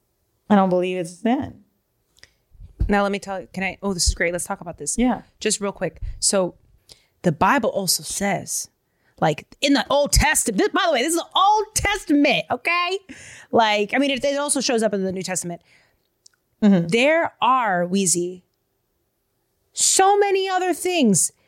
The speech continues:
Speaker 2: that are sins as well. Like fornication, just, like, period. Even, like, like, having sex outside of marriage.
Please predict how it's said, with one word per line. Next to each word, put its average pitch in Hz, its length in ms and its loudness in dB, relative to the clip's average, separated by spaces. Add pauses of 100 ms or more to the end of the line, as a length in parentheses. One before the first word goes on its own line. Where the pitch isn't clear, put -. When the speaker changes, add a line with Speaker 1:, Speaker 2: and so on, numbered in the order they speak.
(120)
Speaker 2:
that 254 220 2
are 254 160 0
sins 277 400 2
as 220 140 -2
well. 185 420 0 (640)
Like 233 320 2 (640)
fornication, 330 1120 2 (720)
just, 349 220 4
like, 359 240 -2
period. 269 540 0 (260)
Even, 359 280 2
like, 339 360 -2 (320)
like, 254 320 2
having 302 340 2
sex - 240 -2
outside 294 300 0
of 190 80 0
marriage. 240 720 2